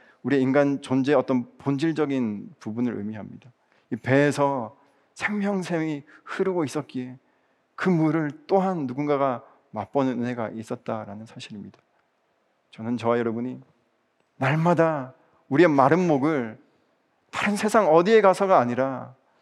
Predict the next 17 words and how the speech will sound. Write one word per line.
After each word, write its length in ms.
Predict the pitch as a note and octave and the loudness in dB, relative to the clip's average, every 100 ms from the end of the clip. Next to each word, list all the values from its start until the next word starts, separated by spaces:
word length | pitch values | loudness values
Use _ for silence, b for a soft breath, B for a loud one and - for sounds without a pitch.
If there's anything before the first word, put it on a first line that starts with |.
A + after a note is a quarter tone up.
| b b | b b
하나님의 360 | b G3 F#3+ F#3+ | b -2 2 2
말씀 400 | C#3+ C3+ - F3 | 4 0 0 -2
앞에 320 | D#3+ - E3 | -2 -2 -4
와서 460 | C#3+ A2 A#2 B2 C#3 b b b b b - | -2 -2 -6 -14 -18 b b b b b -4
예수님께서 460 | C#3+ G3 F#3+ F#3 D3 | 0 2 2 0 -2
베풀어 380 | D3 - E3 | -4 -2 -2
주신 260 | D#3 D#3 D#3 | -2 -4 -4
그 100 | D#3 | -6
생명샘물에 1120 | - - A3+ A3+ G#3 G#3 F#3+ E3+ E3 E3+ C#3+ - b b b | -6 -4 -2 -2 -2 -2 -2 0 0 -2 -6 -12 b b b
우리의 160 | D3+ | -2
마른 240 | D3+ C3+ D3 | 0 -2 -2
목을 320 | D#3 D3+ D3 - | -4 -4 -6 -8
축이게 420 | - - G3+ F#3+ | -12 -8 -6 -4
되는 400 | D#3+ D3 D3 C#3 _ _ _ - | -4 -6 -10 -14 _ _ _ -8
은혜가 280 | C3 C3+ B2+ | -6 -4 -4
있게 180 | A#2 B2 | -6 -6
되기를 360 | A2+ A2 A2+ | -8 -10 -14